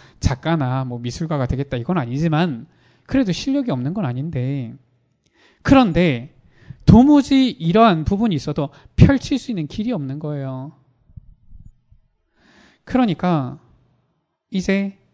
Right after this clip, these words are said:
그 어려움을 참지를 못하고 가출을 한 겁니다. 나온 거예요. 고등학교를 들어갔는데 학교를 가지 않고 그냥 서울로 올라온 거예요.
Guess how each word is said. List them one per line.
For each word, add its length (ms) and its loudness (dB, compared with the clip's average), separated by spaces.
그 240 2
어려움을 560 0
참지를 440 -8
못하고 680 -6
가출을 520 -4
한 100 -2
겁니다. 460 -10
나온 420 -8
거예요. 460 -10
고등학교를 640 2
들어갔는데 840 -4
학교를 420 -10
가지 240 -12
않고 580 -8
그냥 680 -6
서울로 480 -6
올라온 420 -8
거예요. 260 -12